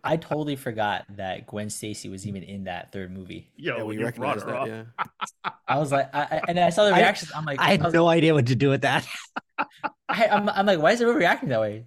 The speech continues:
Speaker 1: N-, it's a new character. She, she just popped up." N-,
Speaker 2: <laughs>
Speaker 1: totally no memory of that.
Speaker 2: Oh,
Speaker 3: And she
Speaker 2: my
Speaker 3: marries, uh,
Speaker 2: goodness.
Speaker 3: Jonah, Jonah's son, right, in the movie, who, like, turns into, like, Space Wolf or something.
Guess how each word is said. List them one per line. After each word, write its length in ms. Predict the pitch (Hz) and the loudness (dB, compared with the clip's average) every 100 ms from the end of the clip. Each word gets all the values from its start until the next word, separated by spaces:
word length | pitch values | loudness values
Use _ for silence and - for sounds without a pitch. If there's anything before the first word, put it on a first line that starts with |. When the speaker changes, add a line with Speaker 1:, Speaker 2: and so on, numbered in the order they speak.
| 127 | -8
Speaker 1:
N-, 260 | 139 131 - _ - | -8 -8 -12 _ -4
it's 200 | 190 175 | -2 2
a 40 | |
new 140 | 196 233 | 2 2
character. 400 | 214 254 262 147 | 4 4 4 -2
She, 200 | 127 175 - | -4 -8 -10
she 100 | - | -10
just 220 | 220 226 | -4 -2
popped 240 | - 214 214 | 2 2 4
up." 280 | 247 139 123 | 0 0 -6
N-, 300 | 139 151 165 - | -6 -4 -4 -8
Speaker 2:
<laughs> 80 | - | -4
Speaker 1:
totally 580 | 175 170 170 151 135 123 | 0 2 2 0 -2 -4
no 220 | 139 147 | -2 -2
memory 340 | 143 127 113 104 | 0 -2 -4 -8
of 80 | |
that. 280 | 101 - - _ _ _ | -10 -12 -14 _ _ _
Speaker 2:
Oh, 220 | 135 120 110 | -4 -2 0
Speaker 3:
And 80 | |
she 80 | 98 | -2
Speaker 2:
my 60 | 117 | -4
Speaker 3:
marries, 320 | 127 139 131 76 | -2 -2 -4 -4
uh, 80 | 113 | -6
Speaker 2:
goodness. 120 | 117 | -6
Speaker 3:
Jonah, 220 | 113 127 139 | -6 -8 -6
Jonah's 360 | - 175 135 120 _ - | -4 -4 -4 -10 _ -16
son, 340 | - 104 98 | -10 -10 -10
right, 300 | 107 135 165 - - | -10 -8 -8 -12 -18
in 60 | 135 | -12
the 60 | |
movie, 400 | 143 160 175 180 160 _ - | -10 -8 -8 -10 -16 _ -12
who, 60 | 127 | -6
like, 160 | 120 | -6
turns 240 | - 131 131 | -6 -8 -6
into, 180 | 120 | -6
like, 260 | 120 95 - | -6 -6 -10
Space 340 | - - 127 123 | -12 -6 -4 -4
Wolf 220 | 147 139 | -6 -6
or 60 | 135 | -10
something. 340 | 143 143 143 | -12 -14 -20